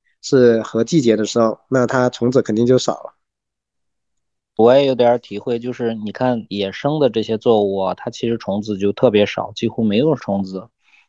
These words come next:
Speaker 2: 就是我们人工繁育的这些品种，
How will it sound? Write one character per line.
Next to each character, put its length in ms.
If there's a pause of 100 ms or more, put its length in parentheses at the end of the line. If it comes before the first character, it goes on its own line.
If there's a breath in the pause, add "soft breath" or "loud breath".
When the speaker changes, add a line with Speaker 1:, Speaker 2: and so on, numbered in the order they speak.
(100)
Speaker 2:
就 140
是 80
我 140
们 160
人 220
工 220
繁 240
育 140
的 120
这 120
些 200
品 340
种， 340